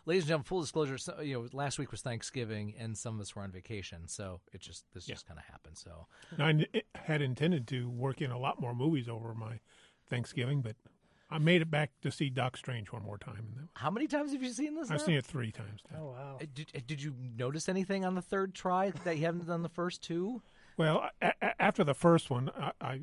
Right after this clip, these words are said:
Speaker 2: I was convinced I didn't have the right acid for it.
Speaker 1: <laughs>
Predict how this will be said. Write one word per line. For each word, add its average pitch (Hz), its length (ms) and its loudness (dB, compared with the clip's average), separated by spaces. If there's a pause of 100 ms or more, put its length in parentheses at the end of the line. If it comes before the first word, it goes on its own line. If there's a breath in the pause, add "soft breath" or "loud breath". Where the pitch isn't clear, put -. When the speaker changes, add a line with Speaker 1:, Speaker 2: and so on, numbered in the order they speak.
(120)
Speaker 2:
I 123 120 -4
was 123 160 -4
convinced 131 400 2
I 127 60 2
didn't 135 200 0
have 127 160 0
the 127 80 0
right 117 260 -2
acid 113 500 -6
for - 280 -12
it. - 1400 -6
Speaker 1:
<laughs> - 60 -20